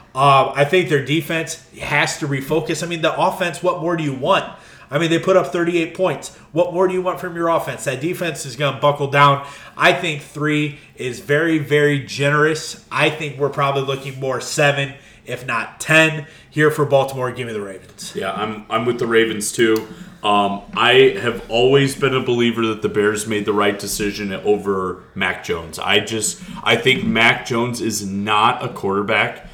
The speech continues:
Speaker 2: that is going to win you games. He's the quarterback that will not lose you games. I don't think he can go out and win you a football game.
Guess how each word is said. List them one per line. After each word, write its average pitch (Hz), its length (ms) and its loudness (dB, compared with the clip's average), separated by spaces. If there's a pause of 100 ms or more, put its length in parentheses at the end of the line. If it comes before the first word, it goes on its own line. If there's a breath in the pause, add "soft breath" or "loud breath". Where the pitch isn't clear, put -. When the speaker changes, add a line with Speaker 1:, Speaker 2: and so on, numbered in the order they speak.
(160 loud breath)
Speaker 2:
that 101 520 0
is 110 160 -2
going 117 340 0
to 107 80 4
win 110 280 0
you 104 140 -6
games. 98 380 -4
He's 120 240 -4
the 156 140 -4
quarterback 139 640 0 (480 loud breath)
that 117 400 2
will 107 480 4
not 117 560 4
lose 101 520 0
you 85 120 -12
games. - 600 -14 (140 soft breath)
I 107 80 2
don't 123 260 2
think 139 260 -2
he 143 160 -6
can 143 180 -2
go 127 240 4
out 104 400 2 (160)
and 104 260 -2
win 117 220 2
you 113 160 4
a 104 40 4
football 90 440 -2
game. 82 240 -8